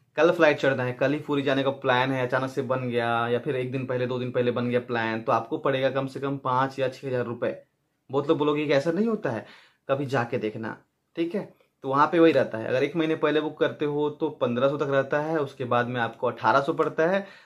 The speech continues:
और दस पन्द्रह दिन बचा हुआ है तो आपको पड़ता है तेईस सौ रुपये, और दो दिन बचा हुआ है तो आपको, जाहिर सी बात है, आपको पाँच या छः हज़ार रुपये लगेगा झारसुगुड़ा से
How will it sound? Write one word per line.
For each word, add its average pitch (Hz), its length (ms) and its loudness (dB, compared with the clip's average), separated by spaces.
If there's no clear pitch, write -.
और 131 680 2
दस 139 260 0
पन्द्रह 143 180 2
दिन 139 60 0
बचा 131 240 2
हुआ 143 200 2
है 151 160 0
तो 123 120 -2
आपको 107 260 -2
पड़ता 120 360 -4
है 135 180 -4
तेईस 135 480 -2
सौ 135 60 -8
रुपये, - 360 -12
और 120 180 2
दो 135 200 0
दिन 151 120 0
बचा 143 240 -2
हुआ 151 180 4
है 175 60 2
तो 165 100 0
आपको, 143 240 0
जाहिर 123 220 0
सी 123 140 -10
बात 117 240 0
है, 127 60 -2
आपको 104 240 -4
पाँच 120 360 -2
या 127 60 -2
छः 131 140 -8
हज़ार 113 140 0
रुपये 113 200 -4
लगेगा 117 320 -4
झारसुगुड़ा 117 560 -2
से 160 340 -2